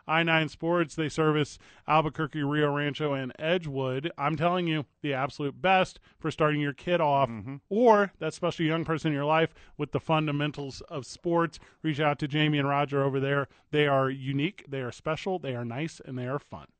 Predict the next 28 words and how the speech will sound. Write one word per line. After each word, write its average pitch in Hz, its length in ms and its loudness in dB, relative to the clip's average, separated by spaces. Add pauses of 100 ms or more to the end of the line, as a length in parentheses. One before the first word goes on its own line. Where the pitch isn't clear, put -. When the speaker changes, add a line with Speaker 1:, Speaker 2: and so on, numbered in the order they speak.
(1300)
Speaker 1:
All 135 60 -10
right, 135 100 -6
today's 202 540 0
I 170 220 2
nine 180 240 2
varsity 123 600 0 (300)
is 131 120 -10
the 165 100 0
I 175 140 4
nine 202 240 2
varsity 156 720 2 (840)
of 127 120 -4
one 147 280 0
v 135 160 -2
ones, 95 560 -10 (100)
okay? 139 380 -6 (1700)
It 139 100 -6
started 175 300 4
off 196 160 6
because 160 280 -4
I 151 100 0
said 151 200 -2
I 131 120 -2
could 135 160 -10
beat 131 140 -4
up 123 140 -8
a 123 40 -6
dog, 180 480 4